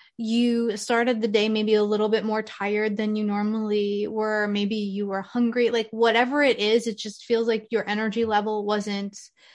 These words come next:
where it normally would be. And, like, it all just crept up on you at the same time.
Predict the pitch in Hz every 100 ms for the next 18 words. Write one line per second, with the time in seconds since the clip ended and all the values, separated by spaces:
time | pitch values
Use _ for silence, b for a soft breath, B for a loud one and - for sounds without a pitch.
0 | B B - 214 240 220 214 214 233 220
1 | 226 233 226 220 202 220 233 208 214 214
2 | - _ _ 240 208 214 220 226 233 220
3 | - - 214 214 202 220 214 214 220 214
4 | 208 190 - 226 202 196 190 - 208 185
5 | 214 226